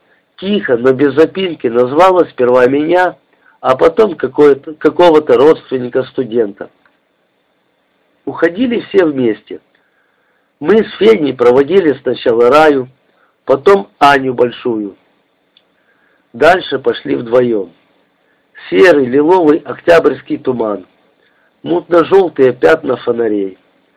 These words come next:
тускло-белые, розовые, оранжевые прямоугольники витрин.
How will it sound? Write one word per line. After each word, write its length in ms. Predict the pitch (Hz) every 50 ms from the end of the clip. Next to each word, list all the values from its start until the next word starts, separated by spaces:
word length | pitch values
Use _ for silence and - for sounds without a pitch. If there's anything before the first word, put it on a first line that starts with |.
| _ _ _ _ _ _ _ _ _ _ _ _
тускло-белые, 960 | - 170 160 156 - 180 175 165 147 156 185 190 185 165 147 135 123 120 120
розовые, 560 | 127 151 160 151 123 127 127 120 120 113 117
оранжевые 680 | - - 139 143 165 175 175 160 135 143 131 131 135 131
прямоугольники 840 | 131 127 123 120 120 123 127 127 151 170 165 156 139 127 131 - 120
витрин. 580 | 107 117 120 - 135 131 143 143 135 123 123